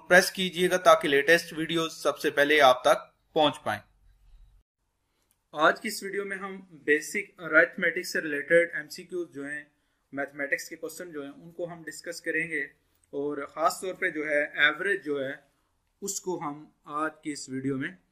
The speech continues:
discuss करेंगे। Average से related जितने भी एमसीक्यूज़ हैं,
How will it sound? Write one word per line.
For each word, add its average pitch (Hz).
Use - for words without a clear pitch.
discuss 147
करेंगे। 156
Average 143
से 165
related 139
जितने 156
भी 151
एमसीक्यूज़ 143
हैं, 135